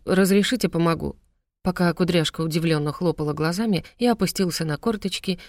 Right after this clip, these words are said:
и освободил каблук. «Мы знакомы?» — наконец подобрала она слова. «Я друг Алёны Ковалёвой. Вы меня не помните?» Она помотала головой. «А», —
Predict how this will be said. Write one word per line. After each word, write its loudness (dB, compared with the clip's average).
и 0
освободил 2
каблук. -2
«Мы 4
знакомы?» — 2
наконец 2
подобрала 2
она -2
слова. -2
«Я 4
друг 2
Алёны 4
Ковалёвой. 2
Вы 4
меня 4
не 0
помните?» 0
Она 4
помотала 2
головой. -2
«А», — 4